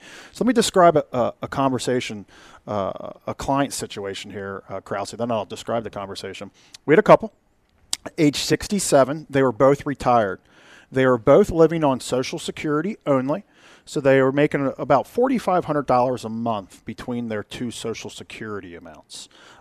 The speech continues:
Um, they needed a little bit more than that, a couple thousand dollars above and beyond that. So they had some money in their investments that they were able to draw from and not pay any taxes on them. And so many times,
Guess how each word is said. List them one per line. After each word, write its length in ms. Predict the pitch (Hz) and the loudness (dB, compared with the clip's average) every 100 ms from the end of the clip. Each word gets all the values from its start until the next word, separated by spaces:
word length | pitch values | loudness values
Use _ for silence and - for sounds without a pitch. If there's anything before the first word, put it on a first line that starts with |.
| - | -8
Um, 320 | 104 101 98 | -2 -2 -4
they 200 | 120 135 | -2 0
needed 280 | 147 151 139 | 2 2 2
a 60 | 127 | 0
little 220 | 123 143 | 0 0
bit 120 | 170 | 2
more 160 | 156 139 | 4 4
than 100 | 131 | 4
that, 120 | 135 | 0
a 40 | |
couple 220 | 131 - 131 | -2 -4 -2
thousand 360 | 135 123 131 | 0 0 0
dollars 260 | 127 127 131 | 0 0 0
above 240 | 113 117 | 0 -2
and 100 | 139 | -2
beyond 300 | 156 123 110 | -4 -4 -6
that. 140 | 127 - | -8 -10
So 120 | - | -10
they 140 | 120 120 | -4 -2
had 180 | 135 123 | -2 -4
some 140 | 123 | -6
money 280 | 120 120 131 | -4 -4 -4
in 120 | 127 | -4
their 180 | 123 123 | -4 -4
investments 680 | 117 113 113 - 117 - - _ - - _ | -4 -4 -4 -6 -12 -12 -18 _ -20 -20 _
that 260 | 120 113 101 | -2 0 2
they 120 | 127 | 2
were 160 | 131 127 | 4 4
able 160 | 120 | 0
to 80 | 107 | -4
draw 320 | 101 135 262 | -4 0 0
from 460 | - - 104 110 113 - | 0 -2 -4 -4 -10 -10
and 160 | 117 | -6
not 240 | 117 120 - | -2 -2 -4
pay 160 | 127 | -6
any 120 | 135 | -6
taxes 460 | 180 135 113 - 107 | -4 -4 -4 -6 -10
on 140 | 101 | -8
them. 100 | 113 131 _ - _ | -8 -12 _ -20 _
And 160 | - 120 | -10 -8
so 340 | - - 165 | -6 2 4
many 220 | 185 190 202 | 4 2 0
times, 580 | 170 147 151 160 - | 2 2 2 -2 -12